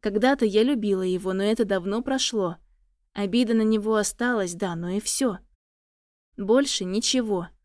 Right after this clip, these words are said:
Именно поэтому я и не говорила с тобой о нем после того, как он попал в нашу больницу. Нечего было сказать, понимаешь?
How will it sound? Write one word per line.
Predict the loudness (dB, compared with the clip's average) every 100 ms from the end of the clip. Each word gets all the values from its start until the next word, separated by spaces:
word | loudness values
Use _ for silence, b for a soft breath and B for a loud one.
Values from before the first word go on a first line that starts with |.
| _ _ _ 0
Именно | 4 4 4
поэтому | 2 0 0 0 -2
я | 0 0 0
и |
не | 0
говорила | 0 0 2 2 0
с | -2
тобой | -4 0 0
о | 0
нем | -6 -6
после | -6 -4 -2
того, | -2 -2 -2
как | -4 -4
он | -4
попал | -2 -2 -2 -2
в |
нашу | -2 -2 -4
больницу. | -2 -2 -2 -4 -8 -10 _ _ _ _ _ 0
Нечего | 2 2 2 0
было | 2 0
сказать, | 0 -2 -2 -4 -2
понимаешь? | 2 2 2 0 -4 -8